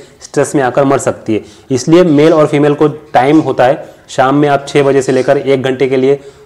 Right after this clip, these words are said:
मिला दे, मिला सकते हो, बाद में एक घंटे बाद आप अलग कर दो, इस तरह कर सकते हो। हमेशा आप मिलाकर, हमेशा जो है continue लाइफ टाइम तक आप hamster को एक pair मिलाकर नहीं रख सकते, जैसा बेटा फिश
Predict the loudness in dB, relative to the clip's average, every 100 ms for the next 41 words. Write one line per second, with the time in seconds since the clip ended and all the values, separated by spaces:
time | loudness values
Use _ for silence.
0 | _ -2 2 2 2 2 2 0 -2 -2
1 | 2 2 2 0 0 0 0 0 2 0
2 | 0 0 0 -2 0 0 0 -4 -8 -4
3 | -6 -6 -14 -8 -2 0 2 0 0 2
4 | 2 2 0 -2 -4 -16 -12 -4 0 0
5 | 0 0 0 0 -2 -2 -2 0 -2 -4
6 | -16 -20 -6 0 2 2 0 0 0 2
7 | 0 -2 -14 -8 -6 -4 -4 0 -2 0
8 | -2 -4 0 0 0 0 0 0 0 0
9 | -2 -4 -4 -2 -4 -4 -4 -6 -6